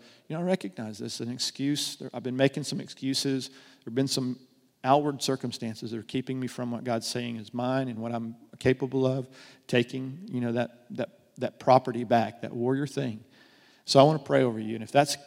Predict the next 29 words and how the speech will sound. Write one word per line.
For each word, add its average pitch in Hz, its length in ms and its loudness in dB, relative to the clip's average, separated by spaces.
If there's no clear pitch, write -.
if - 140 -12
that's 156 300 2
you, 147 220 2
just 147 260 -8
acknowledge 131 520 10
that 107 280 -4
and 117 400 -4
just 143 260 6
let 120 340 -2
that 185 360 -4
spirit 147 600 0
of, 120 240 -6
you 135 140 0
know, 117 260 2
Christ 156 480 2
rise 135 260 8
up 131 160 2
inside 135 440 -4
you 117 120 -8
and 107 120 -10
push - 300 -4
back 135 420 6
on 113 120 -8
what 113 120 -8
the 123 80 -8
enemy 123 340 -2
is 107 80 -4
saying 117 420 -4
he, - 180 -10